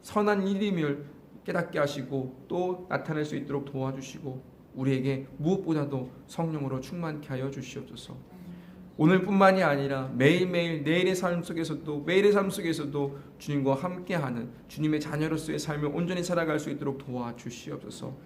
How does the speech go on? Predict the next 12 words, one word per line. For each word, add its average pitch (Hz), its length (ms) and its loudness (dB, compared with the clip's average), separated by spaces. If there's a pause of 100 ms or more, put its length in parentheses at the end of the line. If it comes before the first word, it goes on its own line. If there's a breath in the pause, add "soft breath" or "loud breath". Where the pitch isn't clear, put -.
(160 loud breath)
좌절하고 131 500 0
낙담하지 139 600 0
않게 127 260 -4
하여 147 100 -2
주시옵시고, - 680 -10 (200 loud breath)
내 139 160 4
생각, 151 380 0
내 135 120 2
뜻대로 151 300 -2
살아가지 151 440 0
않게 131 300 -2
하시고, 123 460 -8